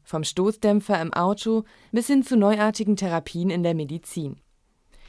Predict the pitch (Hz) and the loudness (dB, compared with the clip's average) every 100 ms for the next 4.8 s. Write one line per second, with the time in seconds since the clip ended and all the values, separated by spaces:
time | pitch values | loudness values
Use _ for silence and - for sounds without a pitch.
0 | - - 240 254 277 294 214 175 - 185 | -20 -6 2 4 4 2 0 -2 0 0
1 | 196 202 196 214 208 202 202 196 220 214 | 2 0 2 2 2 0 2 2 4 4
2 | 190 196 226 - 208 190 180 170 - 160 | 4 2 0 0 -4 -2 -2 -4 -4 -2
3 | 180 - 190 196 226 214 165 160 - - | -2 0 -2 0 -2 -2 -2 -6 -8 -6
4 | 180 - 196 202 208 233 240 | -8 -2 0 0 0 -2 -4